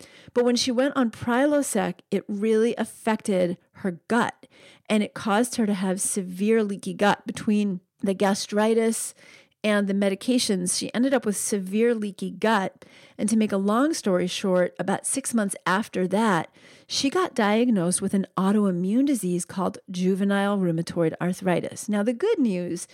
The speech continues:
is several years later, and with a really good gut healing program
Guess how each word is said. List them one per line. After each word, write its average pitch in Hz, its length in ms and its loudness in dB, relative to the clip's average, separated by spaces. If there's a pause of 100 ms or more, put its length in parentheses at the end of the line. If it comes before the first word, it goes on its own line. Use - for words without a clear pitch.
(380)
is 220 140 0
several 247 400 0
years 208 320 0
later, 175 300 2
and 180 180 -2
with 190 160 -2
a 185 100 0
really 208 400 0
good 175 520 0 (380)
gut 220 300 0
healing 180 460 0
program 165 640 -2